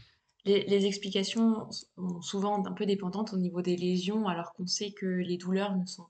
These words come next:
pas corrélées à l'endroit des lésions, c'est-à-dire qu'on peut avoir très peu de lésions et pourtant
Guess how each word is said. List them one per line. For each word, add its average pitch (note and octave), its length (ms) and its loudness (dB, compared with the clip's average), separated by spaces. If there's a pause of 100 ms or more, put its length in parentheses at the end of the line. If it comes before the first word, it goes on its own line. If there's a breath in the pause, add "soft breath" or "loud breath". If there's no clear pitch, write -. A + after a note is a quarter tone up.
(140)
pas G3 400 -4 (640)
corrélées F#3 400 2
à F3+ 60 2
l'endroit F#3 420 0
des F#3+ 120 2
lésions, F#3+ 560 2 (320 loud breath)
c'est-à-dire D#3+ 360 -8
qu'on D#3+ 200 -12
peut - 140 -8
avoir E3+ 300 -10
très - 180 -10
peu A3+ 200 0
de F#3 40 -2
lésions G3 480 4 (960)
et G3 100 0
pourtant F#3+ 460 -2